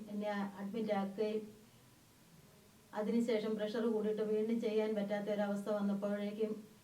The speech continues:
ഞാനും എൻ്റെ കുടുംബാംഗങ്ങളും ഐ എം എസ് അമ്മയോട് മധ്യസ്ഥ ഉപേക്ഷിച്ച് പ്രാർത്ഥിച്ച് നിത്യാരാധനയിൽ വിളിച്ചു പറഞ്ഞ് പ്രാർത്ഥിച്ചതിൻ്റെ ഫലമായി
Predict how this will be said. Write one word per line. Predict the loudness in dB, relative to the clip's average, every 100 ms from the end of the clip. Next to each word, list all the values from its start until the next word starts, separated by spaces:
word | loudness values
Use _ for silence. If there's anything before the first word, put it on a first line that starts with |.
| -20 -8
ഞാനും | -2 0 0
എൻ്റെ | 2 2
കുടുംബാംഗങ്ങളും | 2 2 4 4 2 -2 -2 -4 -8 -4
ഐ | 2
എം | 2 2
എസ് | -2
അമ്മയോട് | 0 2 2 0 -2 -8
മധ്യസ്ഥ | -2 0 0 2
ഉപേക്ഷിച്ച് | 0 0 -2 0
പ്രാർത്ഥിച്ച് | 2 4 2 0 -4 -4
നിത്യാരാധനയിൽ | -4 -2 0 0 0 0 0 0 0
വിളിച്ചു | 0 -2 0
പറഞ്ഞ് | 0 0 -2 -4 -4
പ്രാർത്ഥിച്ചതിൻ്റെ | -2 0 -2 -2 -2 0
ഫലമായി | -2 -2 0 0 -2